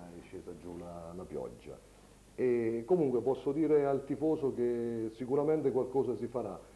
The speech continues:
perché già quest'anno l'amministrazione comunale aveva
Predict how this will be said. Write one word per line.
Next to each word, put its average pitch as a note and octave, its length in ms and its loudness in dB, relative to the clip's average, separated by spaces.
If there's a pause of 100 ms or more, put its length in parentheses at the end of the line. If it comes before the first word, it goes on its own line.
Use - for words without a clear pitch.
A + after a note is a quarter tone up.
(180)
perché A2+ 520 -2
già C#3 140 4
quest'anno B2+ 600 0
l'amministrazione A#2 1120 -4
comunale A#2 520 -4
aveva G#2 680 -10